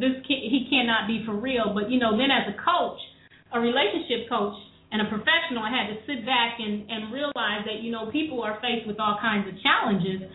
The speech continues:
and this person is no different. So I had to take his letter seriously, and so really want to give him a straightforward response on this.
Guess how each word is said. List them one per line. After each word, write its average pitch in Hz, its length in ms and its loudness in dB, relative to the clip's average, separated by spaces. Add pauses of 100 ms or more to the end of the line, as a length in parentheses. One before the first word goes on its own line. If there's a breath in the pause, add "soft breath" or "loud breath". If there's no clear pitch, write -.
(360 loud breath)
and 233 180 8
this 254 220 2
person 233 380 -2
is 208 120 -8
no 202 320 -4
different. 226 600 -4
So 214 400 0 (280 loud breath)
I 202 80 -2
had 247 320 2
to 226 120 -4
take 262 200 0
his 226 160 -4
letter 202 320 -2
seriously, 254 720 0
and 214 220 2
so 214 320 4
really 262 320 4
want 233 280 0
to 226 80 0
give 220 240 0
him 214 400 2
a 202 160 0
straightforward 214 600 2
response 233 540 2
on 202 180 0
this. 202 260 -6